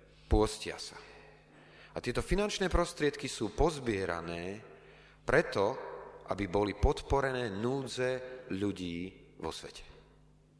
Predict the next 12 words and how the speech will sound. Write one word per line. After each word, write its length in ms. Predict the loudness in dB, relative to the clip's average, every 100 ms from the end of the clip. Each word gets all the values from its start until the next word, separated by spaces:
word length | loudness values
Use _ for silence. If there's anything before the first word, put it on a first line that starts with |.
| _ -10 -4
A 20 |
to 140 | 0
je 80 | 2
presne 320 | 0 -2 -4
to, 160 | 0 2
o 80 | 2
čom 240 | 0 0
hovorí 400 | 2 4 4 4
Boh 320 | 6 6 4
tu 160 | 0 -2
na 160 | 0 -2
Izraelovi, 560 | -2 2 2 2 0